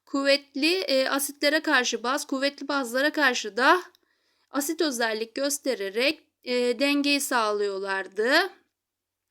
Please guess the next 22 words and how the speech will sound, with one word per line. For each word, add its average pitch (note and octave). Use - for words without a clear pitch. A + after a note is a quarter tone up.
P B3
H B3
dengesini. A3
E, C4+
iki G4+
de F#4
amino F4
asitlerin F4
bazik E4
özellikte C#4+
olmasını A3+
sağlar A3
diyor. C#4+
Doğru. C4+
Bir F4+
ve E4+
iki D#4
bütün E4+
amino D4+
asitlerde B3+
ortak C#4
olarak A#3